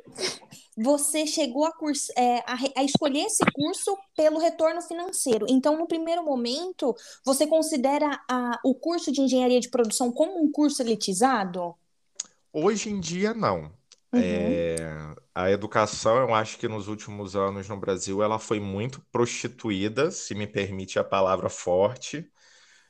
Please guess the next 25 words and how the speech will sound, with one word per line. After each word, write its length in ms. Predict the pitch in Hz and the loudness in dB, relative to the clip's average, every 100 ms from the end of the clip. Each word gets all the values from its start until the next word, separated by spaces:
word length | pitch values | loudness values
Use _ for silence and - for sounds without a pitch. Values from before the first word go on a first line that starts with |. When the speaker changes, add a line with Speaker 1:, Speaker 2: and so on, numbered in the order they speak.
| _ _ | _ _
Speaker 2:
porque 1500 | - 95 - - - 101 98 98 95 92 92 92 90 87 85 82 82 82 | -6 -6 -6 -10 -2 0 2 2 2 2 2 2 2 2 0 -2 -4 -6
hoje 240 | 101 107 127 | -2 -2 -2
em 40 | |
dia 140 | 131 | -2
você 120 | 127 160 | -2 -2
compra 300 | 160 160 165 _ _ | -4 -4 -4 _ _
cu-, 260 | 139 143 117 | 2 4 4
o-, 160 | 104 - | -2 -4
o-, 160 | 95 92 | -8 0
você 280 | 104 127 | 0 0
compra 300 | - 135 151 | 0 0 2
diploma 380 | 131 120 131 135 | 0 4 4 4
em 40 | 135 | 6
qualquer 300 | 127 - 135 | 2 4 2
lugar, 540 | 135 113 110 104 90 | 4 6 6 4 2
tem 460 | 113 113 110 101 92 | -2 -2 -4 -6 -10
curso 360 | - 113 - 107 | -6 -6 -4 -6
de 120 | 110 | -6
engenharia 480 | 107 110 107 101 113 | -4 0 2 2 0
que 100 | 113 | -2
você 180 | 113 | -6
faz 280 | 120 113 113 | 0 2 2
E 80 | 120 | 2
A 80 | 107 | 2
D, 440 | 90 104 98 82 | 2 2 2 -2